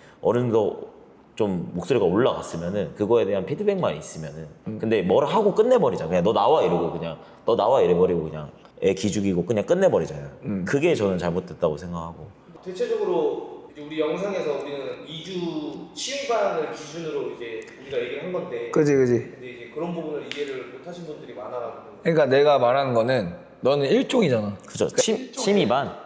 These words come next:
Speaker 2: 어, 일종 엘리트의, 내가 여기 영상에서 그랬거든. 오, 육 학년 또는 뭐 중학교 축구부 애들,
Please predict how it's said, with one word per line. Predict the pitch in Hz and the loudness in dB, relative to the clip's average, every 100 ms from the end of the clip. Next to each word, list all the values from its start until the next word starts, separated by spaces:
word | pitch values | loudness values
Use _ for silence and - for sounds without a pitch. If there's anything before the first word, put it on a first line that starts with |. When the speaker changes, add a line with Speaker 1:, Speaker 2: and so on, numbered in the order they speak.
| - - 135 | -18 0 4
Speaker 2:
어, | 123 | 4
일종 | 214 247 - 233 | 4 2 4 4
엘리트의, | 143 147 190 202 196 190 185 - - | 4 4 4 2 4 6 6 2 4
내가 | 156 147 | 4 6
여기 | 147 147 | 6 6
영상에서 | 139 170 190 123 | 6 6 4 4
그랬거든. | 120 120 120 | 4 4 4
오, | 127 156 | 4 4
육 | 160 | 4
학년 | 160 156 151 | 2 2 4
또는 | 151 160 135 | 4 4 4
뭐 | 120 | 2
중학교 | - 151 151 147 | 4 2 4 0
축구부 | - - 196 156 | 0 -4 2 4
애들, | 131 147 147 147 | 6 6 6 4